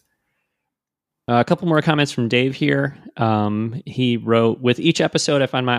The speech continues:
eyes searching the tapestry in the background, trying to find clues as to how the galaxy's changing. The arrival of the clone battalion on Pantora was a reminder the Republic is gone, and with it, the individual-, individuality of most of the clone troopers,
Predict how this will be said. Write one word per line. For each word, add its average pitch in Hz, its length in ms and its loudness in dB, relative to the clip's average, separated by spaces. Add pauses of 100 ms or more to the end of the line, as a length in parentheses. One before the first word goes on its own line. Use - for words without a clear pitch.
(120)
eyes 123 100 0
searching 131 400 -2
the 110 80 0
tapestry 120 640 -2
in 107 140 -10
the 104 80 -10
background, 131 520 -2
trying 107 200 -4
to 104 40 -6
find 107 240 -2
clues 120 380 0
as 98 100 -4
to 110 80 -2
how 110 120 2
the 101 100 -2
galaxy's 104 420 -2
changing. 135 680 -2 (520)
The 113 140 -2
arrival 113 360 0
of 110 120 -6
the 107 60 -12
clone 117 220 -4
battalion 110 380 -2
on 98 120 -2
Pantora 113 540 2
was 110 160 0
a 104 40 -4
reminder 104 400 0
the 92 100 -4
Republic 101 420 -4
is 98 140 -2
gone, 113 380 2
and 98 240 -4
with 104 180 0
it, 120 140 -2
the 110 160 -4
individual-, 104 440 2 (140)
individuality 113 720 2
of 98 120 -4
most 101 180 -4
of - 40 -14
the - 60 -14
clone 120 260 0
troopers, 92 520 -4